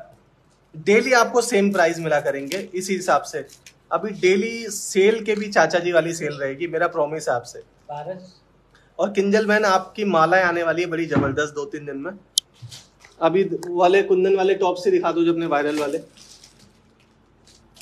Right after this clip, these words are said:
Speaker 1: ये देखिए, ट्रिपल नाइन रुपीज का। बस गीता दीदी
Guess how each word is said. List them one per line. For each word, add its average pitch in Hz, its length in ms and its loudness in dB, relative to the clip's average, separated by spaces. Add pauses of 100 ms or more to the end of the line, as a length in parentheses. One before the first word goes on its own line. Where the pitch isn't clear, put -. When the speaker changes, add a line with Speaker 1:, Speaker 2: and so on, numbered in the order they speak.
(240)
Speaker 1:
ये 170 160 2
देखिए, 147 300 0
ट्रिपल 226 460 4
नाइन 196 220 6
रुपीज 165 340 4
का। 143 240 -2 (1000)
बस 190 280 2
गीता 202 300 2
दीदी 214 320 0